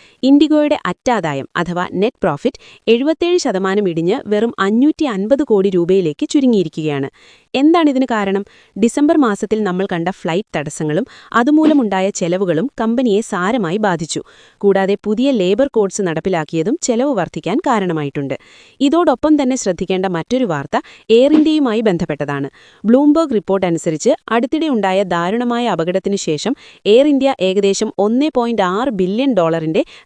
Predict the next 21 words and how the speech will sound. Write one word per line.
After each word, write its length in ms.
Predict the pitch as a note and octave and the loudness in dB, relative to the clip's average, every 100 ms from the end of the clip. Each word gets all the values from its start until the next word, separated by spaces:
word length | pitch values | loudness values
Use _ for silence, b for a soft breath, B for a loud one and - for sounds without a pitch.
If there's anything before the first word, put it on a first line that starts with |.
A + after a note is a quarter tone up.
| F#3+ | -2
റെക്കോർഡ് 500 | G3 - D4+ E4 A#3+ | -2 0 0 2 0
നഷ്ടമാണ് 460 | F3+ A3+ F#3 D#3 | -2 -4 -2 -2
പ്രതീക്ഷിക്കുന്നത്. 680 | B3 G#3 F#3 E3+ D#3 D3 C#3 b b b b | 0 -2 -2 -4 -4 -4 -6 b b b b
ഇന്ത്യൻ 380 | C4 C#4+ D4 E4 | 2 4 6 4
വ്യോമയാന 500 | G3+ G3 A3+ B3+ B3+ | 2 2 2 0 0
മേഖലയെ 420 | A#3 F3+ F#3+ F#3+ | 0 -2 -2 -2
സംബന്ധിച്ച് 580 | G3 E3+ D#3+ D#3+ D#3+ E3+ B B B | -2 -2 -4 -4 -4 -6 B B B
രണ്ടായിരത്തി 540 | F#3+ G3+ B3 C4+ C#4 | 0 0 0 0 -2
ഇരുപത്തിയാറിലെ 720 | A#3 G3+ A3+ A#3+ G3 F3+ G3 F3+ | -2 -2 0 0 0 0 -2 -2
തുടക്കം 380 | D#3+ - E3+ - | -4 -4 -8 -4
അത്ര 260 | G#3+ - F#4+ | -4 -2 -2
ശുഭകരമല്ല 680 | - F#3 F#3+ A#3+ G#3 E3 E3+ | -2 -2 -2 -2 -2 -2 -2
എന്ന് 180 | D#3+ | -2
വേണം 240 | D3+ D3 A#3+ | -4 -6 -4
കരുതാൻ. 260 | C4+ E3 C#3 - _ _ - | -4 -4 -8 -14 _ _ -2
അടുത്തതായി 560 | B3 B3+ F4+ G#3+ E3 B3 G#3+ | 0 0 -2 -2 -2 -4 -2
അദാനി 400 | A3 C4+ D#4+ E4+ | 0 2 2 2
ഗ്രൂപ്പിൽ 340 | G#3+ G#3 G#3 | 0 0 0
നിന്നുള്ള 300 | F#3 F3 E3 | 0 0 0
ഒരു 120 | B3+ | 0
അപ്ഡേറ്റാണ്. 520 | C4+ D#3+ D3+ D3+ C#3+ | -2 -2 -6 -4 -8